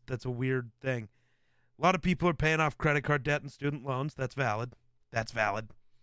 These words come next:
I don't have any of that. So I don't know. I really don't. That's, that's a weird spot to sit.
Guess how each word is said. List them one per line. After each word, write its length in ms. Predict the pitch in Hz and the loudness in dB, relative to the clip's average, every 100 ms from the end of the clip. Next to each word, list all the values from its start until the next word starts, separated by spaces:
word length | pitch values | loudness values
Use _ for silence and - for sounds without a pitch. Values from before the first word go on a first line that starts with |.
| - - - | -20 -20 -2
I 140 | 143 | 2
don't 140 | 156 143 | 4 6
have 200 | 151 127 | 4 2
any 140 | 117 | -2
of 80 | 107 | -2
that. 240 | 104 95 - - - - - _ _ _ | -2 -2 -10 -20 -20 -20 -20 _ _ _
So 440 | - 165 151 127 - | 0 4 4 2 2
I 180 | 139 | 2
don't 360 | 190 - 151 143 123 120 | 2 0 0 -2 -8 -6
know. 300 | 120 110 - - - - - - - - - - _ _ _ _ _ _ _ _ _ _ _ _ _ _ _ _ _ _ _ _ _ _ _ _ _ - | -4 -4 -8 -18 -20 -20 -20 -20 -20 -20 -20 -20 _ _ _ _ _ _ _ _ _ _ _ _ _ _ _ _ _ _ _ _ _ _ _ _ _ -2
I 80 | 143 | 2
really 400 | 147 156 143 127 | 4 4 4 0
don't. 340 | 139 110 110 - | -2 -2 -6 -2
That's, 520 | 151 160 - - - - | 2 2 0 -10 -10 -6
that's 200 | 147 143 | -6 -2
a 60 | 175 | -4
weird 680 | 143 139 151 147 139 123 - _ _ | -2 0 4 4 2 0 -8 _ _
spot 540 | - - 123 113 - | -20 -8 -2 0 -2
to 140 | - | -6
sit. 380 | 113 - 120 101 | -6 -6 -6 -6